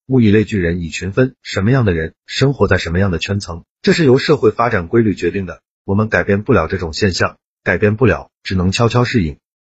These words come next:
十九，礼尚往来是什么意思？就是送礼了，就有来往了。二十，他平时除了工作，不与领导有其他交流，出了问题去找领导解决，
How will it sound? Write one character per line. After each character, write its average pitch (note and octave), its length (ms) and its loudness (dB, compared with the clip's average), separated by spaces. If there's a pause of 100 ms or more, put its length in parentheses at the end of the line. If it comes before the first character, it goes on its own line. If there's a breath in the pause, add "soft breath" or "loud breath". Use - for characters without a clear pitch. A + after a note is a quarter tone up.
(100)
十 - 180 0
九， A2+ 320 2
礼 F#2+ 220 4
尚 B2 200 2
往 E2+ 120 2
来 D#2 160 0
是 - 120 -6
什 F2+ 120 -6
么 E2 80 -4
意 G2 140 0
思？ - 220 -12 (480)
就 F3+ 120 2
是 D3 100 2
送 E3+ 240 4
礼 E2 120 2
了， D2 160 -10 (100)
就 C3 140 2
有 E2+ 100 4
来 D#2 160 -2
往 D2 220 -4
了。 D2+ 140 -20 (440)
二 D3 160 2
十， G#2+ 280 0 (200)
他 C#3+ 120 0
平 A#2 220 0
时 C3 140 0
除 - 160 0
了 A#2+ 80 4
工 C3+ 180 -2
作， B2+ 280 0 (220)
不 D#3 120 4
与 G#2+ 100 6
领 G2 200 0
导 A2 160 4
有 F2+ 120 0
其 - 140 -10
他 G#2+ 160 -2
交 A#2+ 160 2
流， E2+ 260 0 (140)
出 - 160 -2
了 B2 80 4
问 A2 180 2
题 F#2+ 240 -4
去 - 180 -6
找 D#2+ 160 -2
领 D#2+ 180 -8
导 F2+ 120 0
解 D#2+ 140 -8
决， E2 260 -10